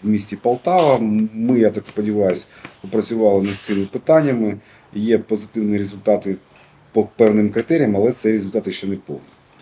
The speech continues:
Е, відносно нашої роботи,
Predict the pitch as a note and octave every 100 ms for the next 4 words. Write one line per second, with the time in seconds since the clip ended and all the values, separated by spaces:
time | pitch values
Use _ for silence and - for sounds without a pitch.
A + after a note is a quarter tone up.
0 | - - - - - _ - F#2+ G2 G2
1 | G2 B2 C#3+ D#3+ C#3 C#3 - C3 B2 C3+
2 | F3 F#3 D3